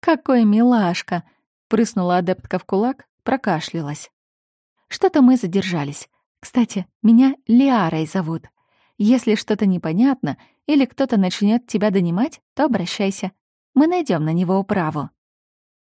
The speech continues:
Чтобы на меня еще управу не пришлось искать. Вот только отказываться от связей было глупо. Тем более мне еще нужно найти Рианда Херриенса.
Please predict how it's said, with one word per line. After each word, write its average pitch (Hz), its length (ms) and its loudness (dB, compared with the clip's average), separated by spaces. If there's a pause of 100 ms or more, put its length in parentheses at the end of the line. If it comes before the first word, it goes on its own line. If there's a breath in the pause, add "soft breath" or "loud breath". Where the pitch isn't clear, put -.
(400)
Чтобы 202 460 -2
на 196 140 2
меня 170 440 -2
еще 233 360 -2
управу 220 460 0
не 170 120 -2
пришлось 170 520 -6
искать. - 500 -10 (560)
Вот 190 220 -2
только 208 260 -4
отказываться 196 640 -4
от 196 100 -6
связей 226 380 -4
было 190 300 -4
глупо. 160 500 -6 (300)
Тем 160 260 -6
более 170 380 -4
мне 214 200 2
еще 220 200 -2
нужно 202 280 0
найти 196 480 -2 (260)
Рианда 190 600 0 (260)
Херриенса. 147 840 -4